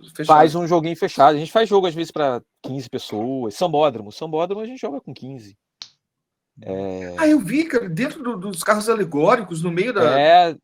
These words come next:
Speaker 2: fica um, é um barracão de frente pra, pra Sapucaí. E o pessoal começou a fazer jogo lá, a gente mantém contato e de vez em quando a gente vai lá e,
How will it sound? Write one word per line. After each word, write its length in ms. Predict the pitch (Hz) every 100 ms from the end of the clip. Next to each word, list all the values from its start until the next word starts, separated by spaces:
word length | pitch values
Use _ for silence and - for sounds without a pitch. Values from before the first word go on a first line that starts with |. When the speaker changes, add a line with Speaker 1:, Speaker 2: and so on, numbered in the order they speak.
| _
Speaker 2:
fica 200 | 175 196
um, 100 | 185
é 60 |
um 100 | 151
barracão 480 | 160 180 190 - 175
de 100 | 180
frente 320 | 165 180 214
pra, 680 | - 240 196 190 170 160 147
pra 140 | 139 143
Sapucaí. 720 | - 151 156 151 131 147 220 - _ _ _ _ _ _ _ _ _ _
E 1300 | 117 123 120 117 113 110 107 101 98 95 90 90 90 _ _ _
o 40 |
pessoal 260 | 123 147 143
começou 280 | 139 -
a 40 | 151
fazer 200 | 147 139
jogo 200 | 143 139
lá, 160 | 127
a 80 | 143
gente 180 | 151 -
mantém 200 | 131 143
contato 580 | 147 135 135 156 180 196
e 20 |
de 80 | 175
vez 140 | 180
em 40 | 165
quando 200 | 156 165
a 40 |
gente 140 | 175
vai 140 | 175 175
lá 200 | 156 156
e, 560 | 165 170 170 165 156